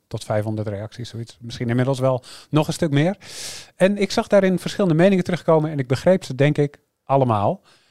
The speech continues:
Want ik hoorde de mening zoals ik die net hier ook aan tafel hoorde, namelijk,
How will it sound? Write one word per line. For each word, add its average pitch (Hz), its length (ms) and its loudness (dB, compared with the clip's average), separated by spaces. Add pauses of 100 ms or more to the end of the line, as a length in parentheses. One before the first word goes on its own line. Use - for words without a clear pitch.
(220)
Want 135 260 2
ik 135 100 0
hoorde 127 480 2
de 127 140 0
mening 127 380 2
zoals 113 400 0 (120)
ik - 200 -20
die 147 120 -2
net 170 180 2
hier 170 160 2
ook 175 120 4
aan 175 80 0
tafel 185 300 2
hoorde, 180 200 2
namelijk, 151 380 2